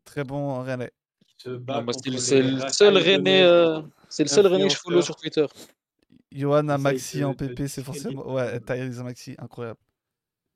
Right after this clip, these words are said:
Speaker 2: Les influenceurs lyonnais qui essayent de discréditer l'in-, l'institution rennaise.
Speaker 1: C'est de la merde d'être sub de l'O M en ce moment, mais alors sub de Rennes. Est-ce qu'il y en a qui jouent à T T F, à la T T F L, là, ici, là ?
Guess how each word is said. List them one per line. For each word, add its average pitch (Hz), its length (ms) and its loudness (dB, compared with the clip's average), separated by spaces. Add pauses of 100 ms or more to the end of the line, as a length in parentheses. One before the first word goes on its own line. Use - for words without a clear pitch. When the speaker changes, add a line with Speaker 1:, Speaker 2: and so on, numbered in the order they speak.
(1300)
Speaker 2:
Les 120 60 -16
influenceurs 120 480 -18
lyonnais 127 320 -10
qui - 80 -16
essayent 117 180 -18
de 113 200 -18
discréditer 127 760 -16
l'in-, 117 300 -20 (260)
l'institution - 560 -20
rennaise. 120 400 -14
Speaker 1:
C'est - 180 -14
de 117 60 -8
la 123 100 -4
merde 139 200 -4
d'être 127 140 -10
sub 131 220 -14
de 127 100 -6
l'O 123 100 -2
M 127 120 -4
en 127 60 -6
ce - 160 -12
moment, 127 220 -4
mais 131 100 -6
alors 117 240 -6
sub 123 200 -18
de 120 100 -12
Rennes. 127 200 -10 (260)
Est-ce 143 180 -10
qu'il 240 100 -10
y 214 80 0
en 190 60 -2
a 208 80 -2
qui 175 160 -10
jouent 175 180 -6
à 131 160 0
T - 220 -12
T 165 260 -4
F, - 240 -14
à 135 80 -8
la 131 100 -6
T 143 160 -12
T 143 240 -8
F - 140 -12
L, 139 160 -8
là, 110 140 -12
ici, 110 240 -20
là ? - 120 -20